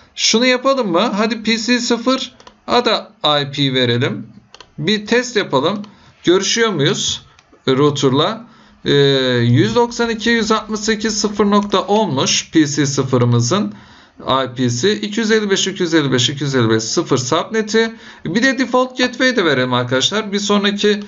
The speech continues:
çalışmalarımızda madem diğer ağla görüşmesi olacak, e, default gateway'i de verelim. Yüz doksan iki, yüz altmış sekiz, sıfır nokta bir olacak. E, gigabit portumuzun I P adresi buradan çıkacağı için,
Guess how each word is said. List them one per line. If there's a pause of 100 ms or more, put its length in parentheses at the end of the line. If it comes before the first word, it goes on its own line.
(140)
çalışmalarımızda (160)
madem
diğer
ağla
görüşmesi
olacak, (280)
e,
default
gateway'i
de
verelim.
Yüz
doksan
iki,
yüz
altmış
sekiz,
sıfır
nokta (220)
bir
olacak. (240)
E,
gigabit (260)
portumuzun
I
P
adresi
buradan
çıkacağı
için,